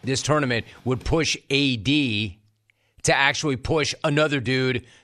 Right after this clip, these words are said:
to the ground using his two hands. Again, I had no idea the players would even be aware that it was taking place. Although the hideous courts definitely did help, because there's no way you can look down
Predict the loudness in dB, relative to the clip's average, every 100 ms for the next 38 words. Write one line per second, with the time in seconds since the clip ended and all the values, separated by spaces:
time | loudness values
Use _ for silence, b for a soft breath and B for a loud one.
0 | -6 -2 -2 -2 0 2 2 2 0 -2
1 | -4 -6 b b -2 -2 0 -2 0 0
2 | 2 0 0 -4 -8 _ -20 -18 -18 -16
3 | -18 -18 -18 -14 -2 0 2 2 2 2
4 | 2 2 0 0 -2 -6 b b -8 -4
5 | 0 2 0 -2 -6 -2 0 0 0 2
6 | 2 0 0 2 2 2 -2 -2 -4 -2
7 | 0 0 0 -4 0 0 0 -4 -6 -6
8 | -10 -12 -12 -12 -12 -16 -20 _ _ _
9 | 0 2 2 2 0 -4 -2 0 0 0
10 | 0 -2 -4 -2 0 0 0 -4 -6 B
11 | B -6 0 0 0 -2 -2 2 2 2
12 | 2 0 -4 B B -6 -4 -2 -2 2
13 | 2 2 0 -2 -2 -2 0 2 2 0